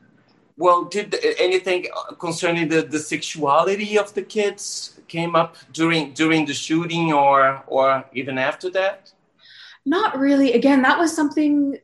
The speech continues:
Speaker 2: I think that was brought up by the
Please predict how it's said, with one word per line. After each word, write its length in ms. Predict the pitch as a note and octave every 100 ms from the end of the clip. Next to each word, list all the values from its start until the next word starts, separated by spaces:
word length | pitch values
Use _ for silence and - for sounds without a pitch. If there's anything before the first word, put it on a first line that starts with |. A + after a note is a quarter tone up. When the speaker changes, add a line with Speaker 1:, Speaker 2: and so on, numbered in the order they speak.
| -
Speaker 2:
I 100 | G#3+
think 380 | G#3 B3 A#3 A#3 - _ _ _ -
that 160 | A3+
was 140 | A3 G#3
brought 260 | G#3 G3
up 220 | G3+ G3 - _ -
by 420 | F#3+ F#3+ F#3 F#3
the 200 | F3+ F3